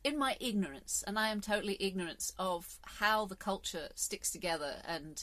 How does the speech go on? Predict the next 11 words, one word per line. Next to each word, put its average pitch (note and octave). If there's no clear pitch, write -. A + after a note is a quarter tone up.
how F#3
it -
works, -
but F#3+
I've F#3+
just -
been D#3+
a C3+
tourist -
in -
America. C#3+